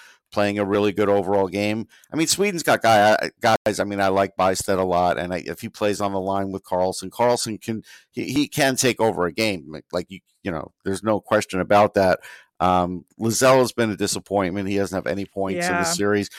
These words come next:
Speaker 1: He skates well, and he looks like he's going to do something, but he hasn't. Rosen is always gonna be a, a threat to score. He's a guy that, you know, you have to look out for, and he might score a game. Lindbaum's been the best goalie, really, other than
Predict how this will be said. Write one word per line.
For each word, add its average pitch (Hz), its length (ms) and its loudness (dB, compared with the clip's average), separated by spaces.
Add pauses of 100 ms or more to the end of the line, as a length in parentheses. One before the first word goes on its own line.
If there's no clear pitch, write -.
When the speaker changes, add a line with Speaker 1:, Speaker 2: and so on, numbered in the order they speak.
(160)
Speaker 1:
He 117 100 -6
skates 175 500 2
well, 139 240 6
and 135 80 4
he 123 60 4
looks 139 220 2
like 127 160 2
he's 110 160 -4
going 120 260 0
to 113 80 -2
do 120 220 -6
something, 104 460 -2
but 101 140 -2
he 92 80 -4
hasn't. 104 460 0 (240)
Rosen 123 440 2
is 110 120 0
always 113 300 0
gonna 110 200 -6
be 101 180 -4
a, 87 160 0
a 101 80 -2
threat 104 300 -2
to 95 100 -10
score. 98 520 -2 (420)
He's 104 200 -4
a 104 60 -4
guy 101 220 4
that, 98 260 0
you 101 100 -12
know, 90 160 -4
you 90 160 -8
have 98 200 -4
to 95 80 -12
look 95 220 -8
out 92 220 0
for, 92 180 -4
and 92 80 -4
he 92 40 -6
might 92 220 -2
score 95 280 -2
a 90 60 -6
game. 92 300 -4
Lindbaum's 98 500 0
been 95 260 -4 (400)
the 104 200 2
best 107 320 2
goalie, 104 400 2
really, 104 260 2
other 98 240 0
than 98 160 -6